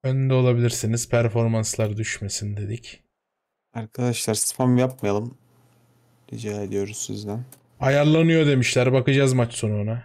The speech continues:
Speaker 1: Abayt'tan bunu yemeyelim. Abi kaleci aldık çünkü ya. Kaleci aldık.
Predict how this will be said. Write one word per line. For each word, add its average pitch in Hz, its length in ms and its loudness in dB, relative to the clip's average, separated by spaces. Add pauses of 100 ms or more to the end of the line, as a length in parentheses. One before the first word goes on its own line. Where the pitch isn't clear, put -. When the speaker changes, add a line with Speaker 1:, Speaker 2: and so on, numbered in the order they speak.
(120)
Speaker 1:
Abayt'tan 120 600 0
bunu 120 160 2
yemeyelim. 117 500 0 (2000)
Abi 185 260 -4
kaleci 156 440 2
aldık 120 340 -2
çünkü 110 320 -6
ya. 165 340 -6 (1120)
Kaleci 226 400 0
aldık. 139 540 0